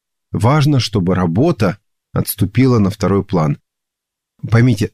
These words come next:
даже если там есть письмо, на которое вы не ответили, если там есть отчёт, который вы не дописали,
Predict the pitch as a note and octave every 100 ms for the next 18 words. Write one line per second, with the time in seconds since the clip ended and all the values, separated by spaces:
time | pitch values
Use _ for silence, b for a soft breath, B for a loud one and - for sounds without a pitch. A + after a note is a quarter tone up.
0 | - G2+ E3+ E3+ D#3 C3+ C3 A#2 G#2 B2
1 | B2 F#2 G#2 G#2 - - - G2 G#2+ F2
2 | C#3+ D#2+ D#2+ C#2+ C#2 C3 D2 C#2+ C2+ -
3 | _ _ _ _ _ - G2+ G2 F#2+ G2+
4 | A2 G#2+ G#2+ - F2 - - A2 F2 -
5 | - _ _ - - C3+ C#3+ D#3 D#3 D3
6 | - - D#3+ C#3+ -